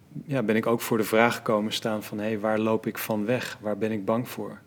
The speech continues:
Er is iets in mij dat het ook heel eng vindt om een verbinding aan te gaan. Wat gezien mijn opgroeien helemaal niet zo gek is, maar, ehm,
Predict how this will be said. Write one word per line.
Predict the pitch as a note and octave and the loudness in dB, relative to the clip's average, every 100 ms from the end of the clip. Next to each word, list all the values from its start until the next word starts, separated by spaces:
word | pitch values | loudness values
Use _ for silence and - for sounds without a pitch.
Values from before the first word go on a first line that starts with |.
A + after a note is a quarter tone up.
| - - - - - - _ - | -20 -20 -20 -20 -20 -20 _ -6
Er | A2+ | -2
is | B2+ A#2+ | 0 2
iets | G#2 - | 2 2
in | A2 | 4
mij | G#2+ | 4
dat | G#2+ G#2+ G#2+ | 2 0 -2
het | |
ook | A2 A#2 | -4 0
heel | A#2 | 0
eng | A2+ G#2+ | 0 -4
vindt | - G#2+ | -4 -4
om | A2 | -4
een | A2 | -6
verbinding | - A2 B2+ B2 G#2+ | -6 -2 0 0 -4
aan | G#2 | -10
te | - | -12
gaan. | - G#2+ - - - - - - - - | -12 -14 -16 -20 -20 -20 -20 -20 -20 -16
Wat | A2 - | -12 -12
gezien | - G#2 A2 G#2 | -10 -6 -4 -2
mijn | G#2+ G#2 G#2+ - - - - - | -4 -4 -8 -12 -20 -20 -20 -2
opgroeien | D3 C#3+ - A#2+ | 0 0 2 2
helemaal | A#2 A#2 | 4 2
niet | A2+ A2+ | 2 -2
zo | - | -2
gek | D#3 D3 | -2 -2
is, | A#2 - - | -4 -10 -10
maar, | A2 - - - - - - - - - - - - - | -10 -12 -18 -18 -16 -16 -16 -16 -16 -20 -20 -20 -20 -18
ehm, | - A2+ A2 | -10 -6 -6